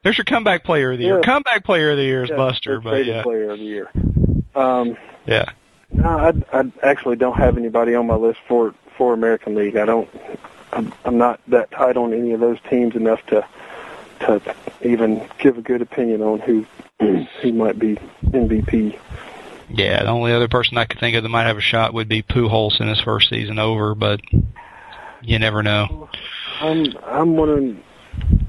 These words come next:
Speaker 2: it wouldn't surprise me to see him and Fielder both have a little bit of struggle, just like Uggla did when he came to the Braves. You know, new, new city, new club, you know, all the pressure, all the money, and,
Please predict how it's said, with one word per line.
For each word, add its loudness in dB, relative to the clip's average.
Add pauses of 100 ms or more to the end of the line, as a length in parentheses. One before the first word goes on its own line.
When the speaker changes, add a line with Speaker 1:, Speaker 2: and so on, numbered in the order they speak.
(380)
Speaker 2:
it 0
wouldn't -2
surprise -4
me -2
to -8
see 0
him 0
and -2 (640)
Fielder 0
both 0
have -2
a -2
little 2
bit 0
of 0
struggle, 0
just -4
like 0
Uggla 0
did 2
when -2
he -2
came 0 (760)
to 2
the 0
Braves. 0
You -2
know, 2
new, 0
new 2
city, 4
new 2
club, 2 (580)
you 2
know, 0
all 2
the -4
pressure, 0
all 4
the 0
money, 2
and, -2